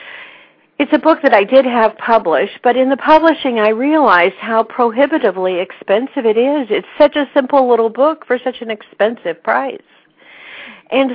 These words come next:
so I have, uh, continuously given it away to people in an e-, electronic format. <coughs> And I'm still willing to do that with each and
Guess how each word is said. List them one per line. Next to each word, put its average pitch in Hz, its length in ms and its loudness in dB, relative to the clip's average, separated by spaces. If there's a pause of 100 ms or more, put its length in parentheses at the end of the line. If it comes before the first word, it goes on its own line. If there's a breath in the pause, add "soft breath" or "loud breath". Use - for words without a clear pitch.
so 269 240 6
I 233 180 6
have, 240 560 4
uh, 208 280 2
continuously 214 960 -4
given 208 320 -2
it 202 140 -4
away 185 280 0
to 208 120 -6
people 165 460 -10
in 175 220 -8
an 180 160 -10
e-, 202 560 -14 (300)
electronic 185 680 -4 (100)
format. 220 420 -10 (840 loud breath)
<coughs> - 920 0 (640)
And 185 140 -4
I'm 185 180 -4
still 233 180 0
willing 220 280 -2
to 208 80 -14
do 202 200 -6
that 175 220 0
with 165 260 -4
each 180 300 -18 (100)
and 185 200 -12